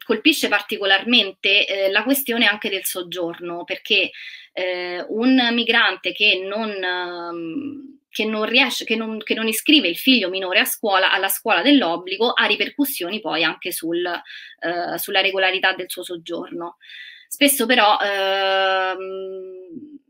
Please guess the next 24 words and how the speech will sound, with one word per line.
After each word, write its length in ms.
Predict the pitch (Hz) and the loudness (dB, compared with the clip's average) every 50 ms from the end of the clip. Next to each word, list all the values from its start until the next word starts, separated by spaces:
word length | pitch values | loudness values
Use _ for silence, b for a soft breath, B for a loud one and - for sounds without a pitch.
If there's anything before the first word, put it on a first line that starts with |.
| _ _ | _ _
in-, 200 | _ - 240 233 233 | _ -2 -2 -2 -2
si 160 | - - - | -2 2 4
incontrano 560 | 247 247 247 - 240 262 269 254 233 214 208 208 | 4 4 4 4 2 2 4 4 2 2 0 0
molti 280 | 220 220 214 - 226 | -4 -4 -4 -4 -4
ostacoli, 640 | 208 208 - - 247 220 185 180 180 185 202 240 240 | -2 -2 0 2 4 4 4 4 2 0 -4 -4 -2
quindi 460 | _ 277 214 190 180 180 190 190 - | _ 0 0 0 -2 -4 -6 -6 -4
ci 140 | - - 240 | -2 -4 -2
siamo 240 | 226 254 240 240 240 | 0 0 0 0 0
trovati 520 | 226 254 262 240 208 196 196 208 208 277 - _ _ _ _ _ - | 0 0 2 2 2 2 0 -4 -8 -8 -12 _ _ _ _ _ 2
noi 340 | 240 247 254 269 277 277 240 | 4 6 6 8 8 8 6
anche 440 | 208 220 226 220 - - 233 233 - | 6 4 0 -4 0 2 2 4 4
a 260 | - 208 202 202 196 | 4 2 2 0 0
fare 280 | - - 233 226 202 190 | 0 2 2 2 2 2
delle 200 | 190 180 185 190 | -2 -2 -4 -4
mediazioni, 960 | 202 196 214 233 262 262 - - - 240 220 220 220 214 226 226 233 233 - | -4 -2 0 -2 -2 -2 -4 -2 0 2 2 2 0 0 0 2 0 0 0
eh, 420 | - 208 202 202 196 196 190 190 185 | -2 -4 -4 -2 0 0 0 0 -2
per 160 | - 214 - | -4 -10 -6
quanto 260 | - 214 214 214 - | -4 -4 -4 -4 -4
riguarda 400 | 208 202 196 202 190 190 - 202 | -6 -4 -2 -2 -2 0 -2 -2
le 80 | 196 190 | -2 -2
iscrizioni, 720 | 190 - - - 185 190 - - - 285 294 254 202 180 | -4 -4 -8 -10 -12 -12 -10 -2 2 4 4 4 2 0
gli 80 | 170 180 | -2 -4
inserimenti 580 | 185 175 - 190 180 185 190 185 175 - 180 | -4 -6 -6 -6 -6 -6 -8 -10 -10 -10 -10
scolastici. 760 | 165 - - 208 226 240 214 190 - - - 180 - - 170 165 | -12 -6 -2 0 2 2 2 2 -2 -4 -4 -6 -6 -6 -8 -10